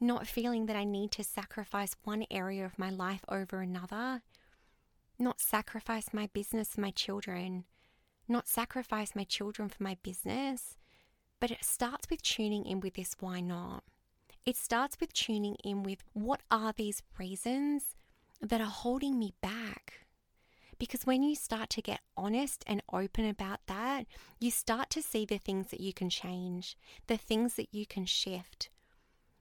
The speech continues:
Because the moment I realized my children were my why not for starting my business, for investing in myself, for looking after my health and well-being, that allowed me to create some change, that allowed me to take back control and say,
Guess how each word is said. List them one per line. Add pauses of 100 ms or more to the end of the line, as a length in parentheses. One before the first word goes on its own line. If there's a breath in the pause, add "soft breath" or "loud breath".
(180)
Because
the
moment
I (100)
realized
my
children
were
my
why
not (360 soft breath)
for
starting
my
business, (320 soft breath)
for
investing
in
myself, (260 loud breath)
for
looking
after
my
health
and
well-being, (920 soft breath)
that
allowed
me
to
create
some
change, (520 loud breath)
that
allowed
me
to
take
back
control
and
say,